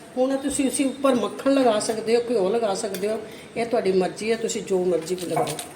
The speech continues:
ਠੀਕ ਹੈ ਜੀ। ਹੁਣ ਮੈਂ ਤੁਹਾਨੂੰ ਦਿਖਾਉਂਦੀ ਹਾਂ ਪਰੌਂਠੇ ਨੂੰ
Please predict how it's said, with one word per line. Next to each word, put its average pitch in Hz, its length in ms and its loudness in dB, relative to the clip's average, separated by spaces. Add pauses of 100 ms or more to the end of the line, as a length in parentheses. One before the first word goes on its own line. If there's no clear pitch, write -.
(200)
ਠੀਕ 202 220 0
ਹੈ 277 40 4
ਜੀ। 233 200 2 (3500)
ਹੁਣ 208 100 -4
ਮੈਂ 208 120 -2
ਤੁਹਾਨੂੰ 202 220 0
ਦਿਖਾਉਂਦੀ 185 400 0
ਹਾਂ 226 60 0
ਪਰੌਂਠੇ 196 400 -4
ਨੂੰ 220 180 -2